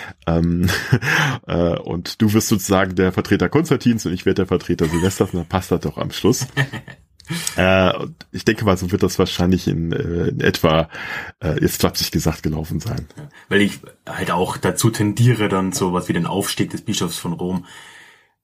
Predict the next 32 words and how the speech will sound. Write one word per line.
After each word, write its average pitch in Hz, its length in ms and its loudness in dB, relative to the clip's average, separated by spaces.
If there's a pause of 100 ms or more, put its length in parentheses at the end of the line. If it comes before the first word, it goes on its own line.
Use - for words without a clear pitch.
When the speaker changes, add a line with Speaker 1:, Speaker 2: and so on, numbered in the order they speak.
(120)
Speaker 2:
äh, 139 280 4
das 165 140 6
ist 147 120 6
wahrscheinlich 117 500 4
eine 107 200 2
längerfristige 107 720 4
Geschichte 107 420 2
gewesen, 95 440 0
die 92 60 0
jetzt 95 200 -2
nicht 104 240 0
mal 92 240 2
so, 92 400 2
Speaker 1:
Ja. 87 280 2
Speaker 2:
äh, 92 60 -2
über, 90 380 -2
über 90 420 -2
ein 90 180 -4
Treffen 92 460 0
in 87 360 0
Paris 101 360 2
oder 87 220 -2
irgendwo 85 220 -4
in 87 60 -4
der 87 80 -4
Nähe 90 240 -2 (420)
<laughs> - 520 2
einfach 113 260 2
mal 107 160 4
so 110 120 2
beschlossen 113 400 2
wird 113 180 4